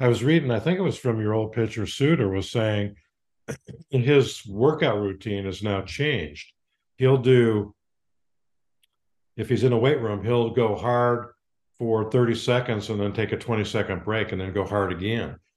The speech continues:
And running the same way, they're trying to figure out the stamina issue that you raised, because it is,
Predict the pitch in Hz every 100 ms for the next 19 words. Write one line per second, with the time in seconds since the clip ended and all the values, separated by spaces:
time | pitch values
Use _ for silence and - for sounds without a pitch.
0 | _ _ 98 95 95 95 107 117 113 101
1 | - 113 104 95 104 107 90 87 90 -
2 | 104 104 92 - 110 95 98 98 98 90
3 | - _ _ _ _ _ 98 85 - -
4 | 117 139 110 90 90 - 90 82 87 87
5 | 82 80 80 - 92 - 113 113 147 156
6 | 185 180